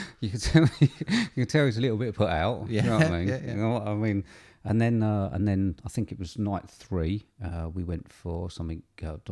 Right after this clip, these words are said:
Speaker 1: something to eat at a pub,
Speaker 2: Yeah.
Speaker 1: and, uh, Amelia, um, one of Lee's children, had, like, a nice big, uh, blueberry smoothie thing.
Speaker 2: Yeah.
Speaker 1: That all came up, uh, during the night, so we
Speaker 2: Oh,
Speaker 1: had,
Speaker 2: no.
Speaker 1: uh, we had sick night, yeah.
Speaker 2: Sweet.
Speaker 1: <laughs> So we had shit night. And then
Speaker 2: Yeah.
Speaker 1: we'd had sick night.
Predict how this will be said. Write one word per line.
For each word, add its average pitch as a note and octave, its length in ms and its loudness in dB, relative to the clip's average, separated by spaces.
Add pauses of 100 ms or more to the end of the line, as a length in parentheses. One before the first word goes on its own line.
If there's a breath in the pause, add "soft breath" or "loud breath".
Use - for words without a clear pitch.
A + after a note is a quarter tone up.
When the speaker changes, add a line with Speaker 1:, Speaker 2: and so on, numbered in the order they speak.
Speaker 1:
something F#2 220 -6
to - 140 -8
eat E2+ 80 -8
at - 40 -10
a E2 40 -10
pub, D#2 340 -10 (180)
Speaker 2:
Yeah. A2 140 -6
Speaker 1:
and, E2+ 180 -8
uh, F2 160 -12 (400 loud breath)
Amelia, F#2+ 520 0 (180)
um, E2+ 320 -6
one G2+ 120 -4
of E2 120 -8
Lee's D#2+ 220 -6
children, D#2+ 460 -8
had, D#2 180 -8
like, - 180 -12
a - 40 -4
nice E2+ 200 -2
big, - 260 -10 (420 loud breath)
uh, E2 400 -8 (100)
blueberry F2 520 0 (100)
smoothie D2+ 440 -2
thing. G2+ 260 -4 (140)
Speaker 2:
Yeah. B2 140 -6 (360 loud breath)
Speaker 1:
That C3+ 140 0
all F2 120 0
came D#2 280 -2
up, - 180 -4 (340)
uh, G2 240 -2
during G#2 280 0
the G#2 60 2
night, D3+ 260 0 (180)
so G2+ 240 -2
we G2 100 2
Speaker 2:
Oh, G2+ 40 2
Speaker 1:
had, G2+ 160 0
Speaker 2:
no. G2+ 220 2
Speaker 1:
uh, G2+ 40 0
we G2+ 100 0
had G#2 120 -2
sick - 240 -4
night, C#3 260 0 (140)
yeah. D#3 240 0
Speaker 2:
Sweet. A#2 340 0
Speaker 1:
<laughs> A3 100 -8
So C3+ 120 6
we A#2 100 0
had A#2+ 160 -2
shit - 240 -4
night. A#2 240 0 (480 loud breath)
And G2+ 100 4
then G2 80 6
Speaker 2:
Yeah. G2 60 4
Speaker 1:
we'd F2+ 60 4
had F2 100 2
sick - 240 -8
night. G#2 220 -2